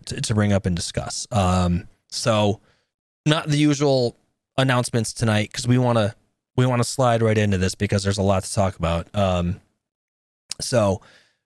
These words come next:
won't be, won't be going over the usual sort of, uh, Twitch follows and Twitch support tonight. Um, or, or, you know, but, uh, but just some real quick things, uh, before we get started.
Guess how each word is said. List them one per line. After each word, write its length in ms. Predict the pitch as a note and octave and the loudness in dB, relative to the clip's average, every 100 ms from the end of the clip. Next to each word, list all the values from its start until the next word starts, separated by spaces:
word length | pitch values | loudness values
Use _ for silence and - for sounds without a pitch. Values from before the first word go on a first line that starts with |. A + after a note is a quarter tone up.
| _ _ - | _ _ 2
won't 180 | D3 C#3 | 2 2
be, 300 | C#3 C#3 B2+ _ | 2 0 -2 _
won't 160 | D3+ D3 | 0 2
be 80 | C#3+ | 2
going 220 | C#3 C#3 | 2 2
over 180 | C3 B2 | 0 0
the 80 | |
usual 320 | A#2+ B2+ B2 A#2 | 2 2 0 0
sort 240 | C#3 A#2+ | 0 0
of, 160 | G#2+ A2+ | 0 2
uh, 300 | A2 G#2 G2 _ _ _ _ _ _ - | 2 0 -2 _ _ _ _ _ _ -4
Twitch 220 | D3+ - | -4 0
follows 440 | B2+ A#2 A#2 A2+ | 2 4 2 0
and 100 | G#2+ | -2
Twitch 240 | - A2+ - | -4 -4 -8
support 360 | A2+ A2+ G#2 | -2 -2 -2
tonight. 440 | - G#2+ G#2 G#2 - - | -2 0 2 0 -2 0
Um, 560 | G2 F#2 F2+ F2+ F2+ - _ _ _ _ | 2 2 2 2 0 -6 _ _ _ _
or, 160 | G#2 G2+ | 0 0
or, 240 | G#2+ G2 | 0 0
you 80 | G#2+ | 0
know, 180 | F#2+ F2 _ | -2 -2 _
but, 200 | G#2+ G2+ | -6 -2
uh, 200 | A2 G#2 - _ _ _ B2+ | -2 -2 -4 _ _ _ -4
but 240 | - B2 C3+ | -2 -4 -2
just 400 | C#3+ - - D3+ | -2 -4 -12 -4
some 180 | D#3+ | 2
real 140 | C#3+ D3 | 2 2
quick 220 | F3+ E3 | -2 0
things, 500 | E3 B2+ B2+ C#3 - _ _ _ _ _ _ | 0 2 0 -2 -8 _ _ _ _ _ _
uh, 320 | A#2 A2+ G#2+ | 0 2 0
before 340 | C3+ A#2+ - B2 | 0 0 2 2
we 100 | A#2+ | 2
get 140 | A#2+ - | 0 -2
started. 440 | - F#2 F2+ | -2 0 2